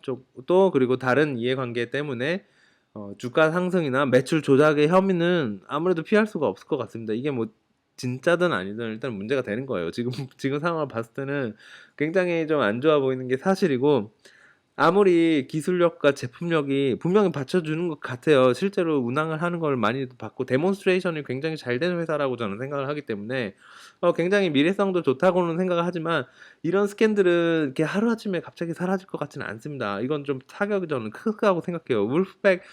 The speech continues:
리서치가 얼마나, 어, 자세한, 자세하고 정확한 내용으로 리포트를 썼는지 모르겠지만 지금 굉장히 안 좋습니다. 저는 이 상황은, 어, 그냥 하루 이틀에 갑자기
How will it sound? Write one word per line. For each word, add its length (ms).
리서치가 640
얼마나, 460
어, 300
자세한, 600
자세하고 480
정확한 440
내용으로 380
리포트를 420
썼는지 360
모르겠지만 720
지금 360
굉장히 360
안 220
좋습니다. 420
저는 260
이 400
상황은, 840
어, 520
그냥 380
하루 220
이틀에 260
갑자기 460